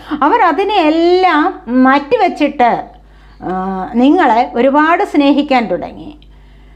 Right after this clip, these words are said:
ആ, "എന്തൊക്കെ ഉണ്ടെങ്കിലും ഞാൻ നിന്നെ വിടില്ല, എന്ത് പ്രശ്നം വന്നു കഴിഞ്ഞാലും നീയാണ് എൻ്റെ, ആ, ലോകം, നിന്നെ ഞാൻ അത്രമാത്രം സ്നേഹിക്കുന്നു" എന്നൊക്കെ പറഞ്ഞ് പറഞ്ഞ് നിങ്ങളോട് ഒരുപാട് ഒരുപാട് മധുര വാക്കുകൾ പറഞ്ഞ്,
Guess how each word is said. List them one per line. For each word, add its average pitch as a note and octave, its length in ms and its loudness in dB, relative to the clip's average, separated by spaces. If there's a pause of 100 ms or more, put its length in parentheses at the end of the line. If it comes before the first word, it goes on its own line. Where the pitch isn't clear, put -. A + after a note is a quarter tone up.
(220)
ആ, C#3 80 -10
"എന്തൊക്കെ B3+ 640 -2
ഉണ്ടെങ്കിലും D#4+ 480 2
ഞാൻ C#4+ 220 2
നിന്നെ C4+ 280 2
വിടില്ല, A3 640 0
എന്ത് A#3 280 0
പ്രശ്നം G4+ 440 0
വന്നു E4 220 2
കഴിഞ്ഞാലും D4 560 2
നീയാണ് D4 480 2
എൻ്റെ, C#4 380 2
ആ, B3 360 4
ലോകം, A#3 640 0
നിന്നെ B3 320 0
ഞാൻ B3+ 200 2
അത്രമാത്രം C#4 680 0
സ്നേഹിക്കുന്നു" C4+ 600 0 (400)
എന്നൊക്കെ C#4 680 0 (100)
പറഞ്ഞ് B3 380 2
പറഞ്ഞ് G#3+ 640 -2
നിങ്ങളോട് A#3 420 0
ഒരുപാട് D4 400 0
ഒരുപാട് B3 500 2
മധുര A#3 420 -2
വാക്കുകൾ B3 760 0
പറഞ്ഞ്, A3+ 560 0